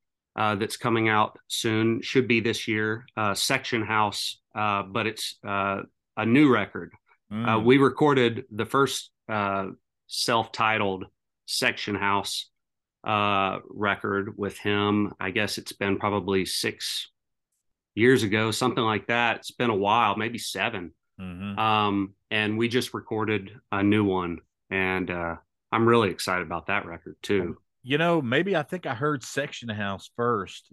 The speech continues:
Speaker 2: and then I heard you,
Speaker 1: Mm-hmm.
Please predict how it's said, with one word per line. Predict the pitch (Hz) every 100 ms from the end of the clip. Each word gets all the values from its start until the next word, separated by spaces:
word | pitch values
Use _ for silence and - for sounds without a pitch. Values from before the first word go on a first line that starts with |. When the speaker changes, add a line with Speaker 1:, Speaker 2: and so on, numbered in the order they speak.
| -
Speaker 2:
and | 98 92 98
then | 113 117 113 104
I | 95 101 98 98 90 -
heard | 101 95 85
you, | 85 92 110 101 82 78 80 - _ _ -
Speaker 1:
Mm-hmm. | 104 104 120